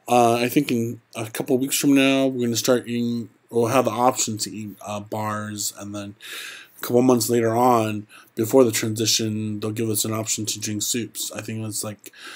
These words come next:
tomato soup or chicken soup. Um, chicken soup does sound good, but then I'll have to buy some Tabasco sauce and whatever.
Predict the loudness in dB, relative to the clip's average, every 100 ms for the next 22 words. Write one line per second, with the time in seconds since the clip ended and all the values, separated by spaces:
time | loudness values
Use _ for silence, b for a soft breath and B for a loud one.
0 | B -6 2 4 6 4 2 -2 -4 -6
1 | -6 -6 -4 -4 -8 -16 B B B B
2 | B _ -6 -4 -2 -2 -4 -6 -10 -12
3 | -2 0 2 2 2 0 0 2 0 0
4 | -6 b _ -10 -6 -4 -4 -6 -8 -6
5 | -6 -8 -8 -6 -6 -8 -8 -10 -10 -10
6 | -12 -14 -20 -20 -20 -20 -20